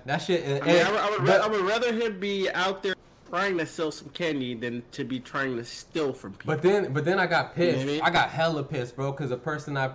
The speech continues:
Speaker 1: the person who I gave the opportunity to, and the very first day I fucking talked to them, right? 'Cause they, they in, they in a role now. They, they making salary, right? The very first day I fucking sat there and talked to him, I said, "Hey, listen, you gotta understand where you are currently.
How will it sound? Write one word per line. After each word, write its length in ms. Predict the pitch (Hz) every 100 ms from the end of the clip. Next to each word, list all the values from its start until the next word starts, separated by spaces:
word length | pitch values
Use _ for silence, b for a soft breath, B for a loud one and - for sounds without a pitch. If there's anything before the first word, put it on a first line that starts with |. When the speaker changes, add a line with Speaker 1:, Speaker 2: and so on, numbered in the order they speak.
| 120
Speaker 1:
the 160 | 117
person 420 | 117 165 165 160 147
who 180 | 131
I 140 | 127 165
gave 220 | 165 160
the 80 | 156
opportunity 520 | 156 147 175 170 170
to, 160 | 180 185
and 200 | 127 120
the 60 | 110
very 320 | 127 143 143
first 260 | 151 147
day 80 | 139
I 100 | 139
fucking 340 | 139 135 131 127
talked 260 | 139 139 127
to 60 |
them, 280 | 110 101 104 -
right? 280 | 117 120 131
'Cause 140 | 123
they, 240 | 104 123 117
they 320 | 101 131 165
in, 220 | 147 107
they 180 | 110 151
in 100 | 165
a 60 | 151
role 280 | 156 170
now. 200 | 135 110
They, 160 | 110 123 120 -
they 140 | 113 131
making 320 | 151 151 143
salary, 560 | 156 165 151 110 104
right? 320 | 101 117 143 - B B
The 140 | 110 101
very 260 | 127 151
first 300 | 147 147 135
day 100 | 131
I 80 | 120
fucking 300 | 131 123 113
sat 320 | - 117 113
there 100 | 113
and 100 | 107
talked 260 | 127 113 -
to 40 |
him, 100 | 110
I 100 | 107
said, 280 | 107 104 95
"Hey, 160 | 113 107
listen, 380 | 107 107 107
you 80 | 104
gotta 220 | 113 104
understand 520 | 101 98 - 120 123 110
where 140 | 104
you 260 | 104 113 110
are 180 | 120
currently. 580 | 120 135 135 151 160 165